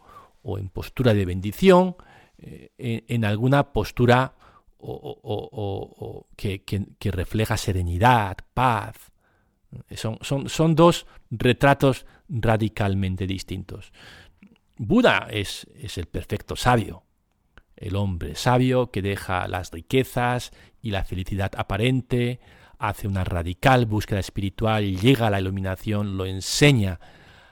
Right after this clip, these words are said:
a sus discípulos y muere anciano, rodeado de discípulos, y entra en nirvana. Jesús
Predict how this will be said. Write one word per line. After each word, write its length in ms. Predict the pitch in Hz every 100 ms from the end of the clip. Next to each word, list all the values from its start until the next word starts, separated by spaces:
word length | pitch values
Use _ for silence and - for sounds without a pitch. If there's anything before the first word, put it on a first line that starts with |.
| _ _ _ _ _ -
a 160 | 113
sus 220 | - 101
discípulos 800 | 95 95 - 127 147 139 139 -
y 60 | 117
muere 600 | 113 127 127 135 139 147
anciano, 800 | 113 107 - 117 110 113 113 113
rodeado 480 | 104 98 95 110 107
de 60 |
discípulos, 920 | 104 - - 98 - 101 98 110 - _ _ - - - _ _ _ _
y 180 | 139 107
entra 480 | 92 - 87 85 - _ _
en 220 | 101 92
nirvana. 560 | 90 85 71 71 - _ _ _ _ _ _ - _ _ _ _ _ _ _
Jesús 720 | - 113 - 165 196 196 -